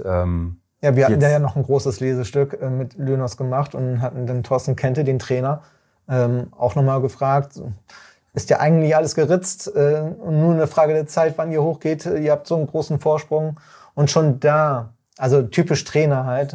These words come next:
Speaker 2: hat halt, ähm, Thorsten Kente gesagt, „Vorsicht, wir sind noch nicht durch.“ Und solange wir noch nicht durch sind, äh, sind wir eben auch noch nicht durch.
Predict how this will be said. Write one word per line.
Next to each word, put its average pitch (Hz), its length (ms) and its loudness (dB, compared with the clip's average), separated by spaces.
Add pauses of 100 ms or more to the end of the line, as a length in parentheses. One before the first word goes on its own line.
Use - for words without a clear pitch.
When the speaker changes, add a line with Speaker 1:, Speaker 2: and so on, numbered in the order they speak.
Speaker 2:
hat 135 180 -2
halt, 127 240 -4
ähm, 127 440 -2 (1080)
Thorsten 147 840 0
Kente 139 260 0
gesagt, 127 440 -2 (840)
„Vorsicht, 156 560 4
wir 143 100 0
sind 147 120 0
noch 143 120 0
nicht 139 240 -2
durch.“ 147 380 0
Und 135 100 -4
solange 135 320 2
wir 131 80 2
noch 127 120 -6
nicht 120 200 -6
durch 135 180 0
sind, 131 300 -4 (120)
äh, 123 300 0 (180)
sind 147 200 2
wir 156 100 2
eben 120 160 -4
auch 107 120 -4
noch 98 120 0
nicht 107 200 -6
durch. 113 200 2